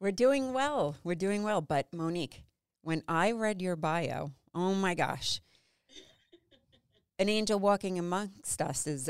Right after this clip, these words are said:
absolutely correct. You do such great work. You do God's work,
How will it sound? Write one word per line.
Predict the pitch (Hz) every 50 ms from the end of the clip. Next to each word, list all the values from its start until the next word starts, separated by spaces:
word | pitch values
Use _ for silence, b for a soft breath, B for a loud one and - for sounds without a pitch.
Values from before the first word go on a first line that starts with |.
| - -
absolutely | 165 160 - - - 165 165 - - 156 156
correct. | - - - 139 135 135 135 - - - - _
You | - 170 180 196 196
do | 175 202 190 185 185 180
such | 170 - - 170 165 - - -
great | - 160 160 180 196 208 208 185 131
work. | 135 143 151 151 - 170
You | 170
do | 151 165 160 160 147
God's | - 165 165 190 185 160
work, | 143 139 135 147 - -